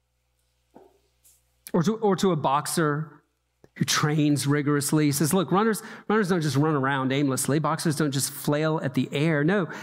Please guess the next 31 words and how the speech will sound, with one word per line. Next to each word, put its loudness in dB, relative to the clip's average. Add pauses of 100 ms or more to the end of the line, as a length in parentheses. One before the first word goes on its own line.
(140)
they're 2
in 2
it -2
to 0
win, 2
and -2
so 0
they 0
exercise -2
self-control." -2
What -8
do 4
you 4
mean 4
self-control? -2
They 0
give 0 (120)
up -4
their 0
rights. -4 (2750)
As -2
does -2
Paul. -10 (1900)
He 2
doesn't -2
want 0
to 0
be 2
disqualified, -4
he -4
says. -6